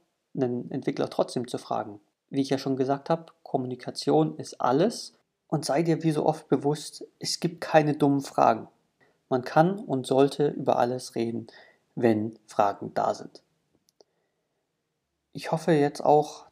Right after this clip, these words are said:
damit ein paar deine eigenen Fragen vielleicht beantwortet zu haben zu deiner eigenen App-Idee. Ähm, und wenn nicht oder neue Fragen gekommen sind, dann kannst du dich natürlich gern bei mir melden. Dann kann ich in der folgenden Podcast-Folge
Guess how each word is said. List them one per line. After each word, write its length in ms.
damit 380
ein 80
paar 380
deine 320
eigenen 340
Fragen 420
vielleicht 380
beantwortet 560
zu 200
haben 300
zu 140
deiner 300
eigenen 380
App-Idee. 540
Ähm, 200
und 280
wenn 260
nicht 560
oder 240
neue 300
Fragen 320
gekommen 340
sind, 360
dann 260
kannst 240
du 40
dich 160
natürlich 380
gern 220
bei 100
mir 140
melden. 420
Dann 160
kann 240
ich 120
in 80
der 80
folgenden 460
Podcast-Folge 920